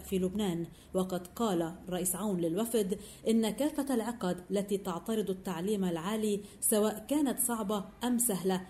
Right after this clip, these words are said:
سنسهر على حلها، مشيراً في الوقت عينه إلى ضرورة ضبط قطاع التعليم الجامعي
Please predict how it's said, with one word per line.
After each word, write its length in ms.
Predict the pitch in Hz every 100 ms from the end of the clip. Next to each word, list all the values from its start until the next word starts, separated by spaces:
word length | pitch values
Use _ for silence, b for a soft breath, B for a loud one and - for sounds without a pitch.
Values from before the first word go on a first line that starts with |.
| -
سنسهر 600 | 190 214 - 196 196 180
على 280 | 180 240 208
حلها، 540 | 196 175 170 185 180 b b 185
مشيراً 400 | 185 226 214 233
في 140 | 196
الوقت 300 | 175 185 180
عينه 380 | 165 220 208 196 B B
إلى 160 | 220 214
ضرورة 440 | 214 240 302 269 247
ضبط 360 | 214 240 240 208
قطاع 440 | 202 190 220 202
التعليم 500 | 190 196 175 226 208
الجامعي 600 | 180 196 190 190 202 170